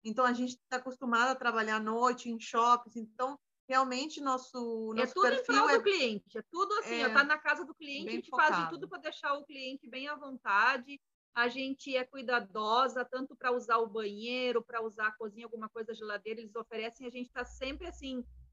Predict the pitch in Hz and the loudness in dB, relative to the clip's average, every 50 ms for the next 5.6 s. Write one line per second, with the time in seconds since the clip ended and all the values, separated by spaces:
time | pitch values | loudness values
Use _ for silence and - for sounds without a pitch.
0 | _ _ _ - 269 247 214 254 269 285 294 330 277 - _ _ _ - 302 302 | _ _ _ -8 -4 0 4 6 6 4 4 0 -6 -10 _ _ _ -2 2 2
1 | 339 370 453 440 - 415 - - 302 240 220 208 208 - - 202 202 - 214 226 | 2 2 2 -2 -4 -6 -4 0 2 2 2 2 -2 -8 -12 -16 -10 -8 -8 -6
2 | 233 247 254 254 247 247 240 233 220 - - - 233 - 269 247 311 285 - - | -4 -4 -4 -4 -4 -4 -4 -4 -6 -8 -10 -12 -12 -12 -12 -12 -12 -14 -14 -16
3 | _ - 320 320 311 339 - - - - 330 254 240 - - 214 214 233 247 214 | _ -12 -12 -10 -10 -12 -12 -14 -8 -2 0 2 2 2 0 -4 -6 -6 -6 -6
4 | 214 220 220 277 277 269 277 - - - 269 254 254 240 214 220 220 - _ 220 | -8 -10 -10 -8 -8 -6 -8 -8 -2 4 6 8 8 6 4 2 -4 -10 _ -14
5 | 220 220 214 220 220 214 208 208 208 202 202 | -12 -10 -8 -8 -8 -6 -6 -6 -6 -8 -10